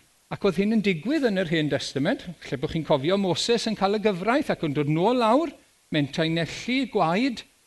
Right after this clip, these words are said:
sbrinclo gwaed ar llyfr y gyfraith.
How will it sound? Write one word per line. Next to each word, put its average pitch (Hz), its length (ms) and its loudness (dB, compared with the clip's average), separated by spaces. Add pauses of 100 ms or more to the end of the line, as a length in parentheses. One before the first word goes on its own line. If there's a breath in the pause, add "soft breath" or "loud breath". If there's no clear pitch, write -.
(140)
sbrinclo 247 580 2
gwaed 185 460 2 (120)
ar 120 120 -6
llyfr 170 400 0
y 196 80 -6
gyfraith. 220 480 -2